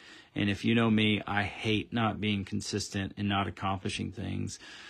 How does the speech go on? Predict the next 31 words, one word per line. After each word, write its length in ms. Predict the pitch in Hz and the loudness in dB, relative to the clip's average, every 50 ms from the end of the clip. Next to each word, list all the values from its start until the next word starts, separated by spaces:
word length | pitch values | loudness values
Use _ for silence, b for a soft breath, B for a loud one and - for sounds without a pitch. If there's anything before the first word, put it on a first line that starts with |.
| B B B _ _ - - | B B B _ _ -4 0
Um, 640 | 107 104 107 107 104 104 104 104 101 98 98 95 - - _ - | 2 4 4 6 6 6 6 4 4 4 2 0 -2 -6 _ -4
and 160 | 107 110 113 113 | 0 2 4 4
then 340 | 117 113 113 113 110 95 - | 6 6 6 4 4 2 2
it 140 | 143 143 - | 2 6 8
just 180 | 190 202 190 - | 8 8 8 8
feels, 420 | - 165 175 185 175 156 123 120 | 8 10 10 10 10 8 6 2
it's 200 | - 139 117 - | -2 -2 4 6
that 120 | 170 165 | 6 8
over-, 360 | 156 160 185 180 190 180 151 - - 131 | 10 10 10 10 10 8 8 6 4 2
overwhelming 580 | 147 156 147 143 131 131 131 127 127 117 104 | 4 4 6 6 6 8 8 8 8 6 4
feeling 500 | - - - 120 120 117 120 117 113 110 | 2 2 4 4 6 6 6 4 4 4
or, 220 | 104 98 101 101 - | 4 4 2 2 0
or 520 | - - 110 110 107 104 101 101 104 - - | 0 2 2 4 4 4 4 4 2 2 2
ever-present 1300 | 120 123 127 113 117 120 113 110 107 104 104 104 - - - - - - 123 120 117 107 113 98 - | 4 4 6 8 8 10 10 10 10 10 8 6 4 0 -6 -12 -2 2 4 4 6 4 2 0 0
feeling 400 | - - 113 110 110 107 104 101 | 0 2 2 4 4 2 2 2
that 140 | 98 92 90 | 0 0 0
there 160 | 107 104 98 | 0 0 2
hasn't 340 | 95 123 135 139 123 135 120 | 4 4 4 4 4 4 4
been 100 | 113 104 | 4 4
a 60 | 98 | 2
break 420 | 87 80 95 98 101 101 95 95 - | 2 2 2 4 4 4 4 2 -2
between 440 | - - - - 101 98 98 95 90 | -6 -8 -6 -2 -2 0 0 0 -2
twenty 360 | - - 101 98 101 101 98 | -2 -2 0 0 2 2 2
and 140 | 92 92 90 | 0 -2 -2
twenty-one, 680 | - 101 98 95 90 92 95 101 98 95 92 92 92 | -2 -2 -2 0 0 0 0 2 2 2 0 0 -2
which 200 | 95 92 - - | -2 -4 -4 -2
there 100 | 95 95 | 0 2
never 240 | 104 110 110 104 101 | 2 2 4 4 4
really 300 | 101 98 95 95 95 95 | 2 2 2 2 0 0
is, 240 | 95 95 92 - | 0 0 -2 -2
but 200 | - - 92 92 | -4 -4 -4 -4